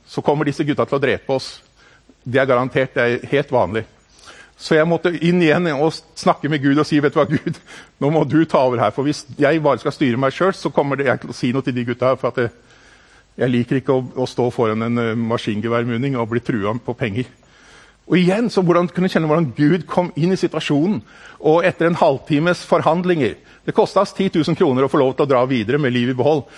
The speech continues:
men vi var gode venner når vi dro. Det var det som var poenget. Vi lo, vi hadde vitser, fordi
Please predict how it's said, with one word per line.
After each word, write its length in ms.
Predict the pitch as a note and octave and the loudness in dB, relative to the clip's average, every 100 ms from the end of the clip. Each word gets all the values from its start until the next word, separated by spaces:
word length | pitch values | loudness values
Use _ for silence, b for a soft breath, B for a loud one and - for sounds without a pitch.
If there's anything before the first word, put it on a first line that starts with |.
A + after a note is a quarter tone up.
| B B | B B
men 240 | D3 D3+ | 0 2
vi 80 | D#3 D#3 | 2 2
var 240 | D#3 E3+ | 2 2
gode 300 | D3+ C#3+ C3+ D#3+ | 0 0 2 2
venner 180 | C3+ C#3+ | 0 0
når 140 | G3+ | 2
vi 80 | E3 | 2
dro. 160 | C3 A2+ - b b b b | 2 -2 -4 b b b b
Det 80 | C3 | -2
var 100 | D3 | 2
det 80 | B2+ | 0
som 120 | - | 0
var 80 | D3 | 0
poenget. 480 | D#3 B2+ D#3+ C#3+ - | 2 2 0 -2 -4
Vi 200 | - E3+ | -2 0
lo, 320 | F3 D#3 F3 F3+ | 2 2 2 2
vi 140 | E3+ | 2
hadde 240 | E3 D#3 D#3 | 2 0 0
vitser, 460 | D#3+ - - F3 F3 B B | -2 -4 -2 0 -2 B B
fordi 260 | - F3 | -2 0